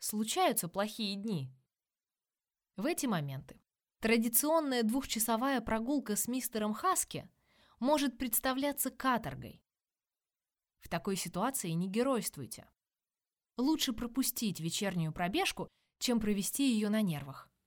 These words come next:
Пописали и будет. Отложить общение с собакой, когда вы к нему не готовы,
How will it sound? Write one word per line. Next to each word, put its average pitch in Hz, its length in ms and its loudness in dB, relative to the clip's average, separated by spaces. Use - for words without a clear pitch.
Пописали 285 560 0
и 190 100 0
будет. 180 460 -4
Отложить 214 560 0
общение 180 500 0
с 170 60 2
собакой, 185 600 0
когда 208 320 2
вы 214 100 2
к 214 80 -4
нему 208 220 2
не 202 100 2
готовы, 185 580 0